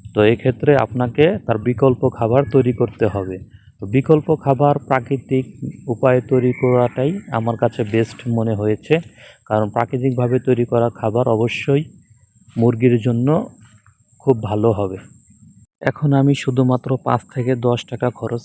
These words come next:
করে দশটি দেশি মুরগির জন্য প্রাকৃতিক উপায়ে খাবার তৈরি করব।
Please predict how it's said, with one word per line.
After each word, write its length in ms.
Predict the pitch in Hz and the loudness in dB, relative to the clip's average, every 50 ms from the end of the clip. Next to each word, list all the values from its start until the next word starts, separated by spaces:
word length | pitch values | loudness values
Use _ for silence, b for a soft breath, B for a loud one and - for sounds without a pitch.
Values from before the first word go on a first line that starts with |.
| - _ - | -14 _ -2
করে 200 | 123 117 120 131 131 | 0 0 0 0 0
দশটি 380 | 120 113 117 120 - - - 127 | 0 -2 -2 -2 -4 -6 -8 -4
দেশি 320 | 113 123 117 - - - 120 120 | -2 -2 -4 -4 -4 -4 -4 -2
মুরগির 460 | 120 120 120 117 113 110 117 113 123 117 | 0 0 0 -2 -2 -2 -2 -2 -2 -2
জন্য 220 | - 120 117 117 135 143 | -2 -2 0 0 -2 -2
প্রাকৃতিক 540 | - - 110 113 113 - 120 110 - 113 110 | -2 -2 -2 -2 -2 -4 -4 -2 -2 0 0
উপায়ে 400 | 120 113 104 120 113 113 117 120 147 196 - | 0 0 2 2 2 4 4 2 0 -2 -4
খাবার 300 | - - 113 104 113 113 107 - | -4 -4 -2 0 0 -2 -2 -2
তৈরি 260 | 123 117 110 113 107 | -2 0 0 0 -2
করব। 320 | - - 110 104 101 95 | -2 -2 -2 -2 -2 -4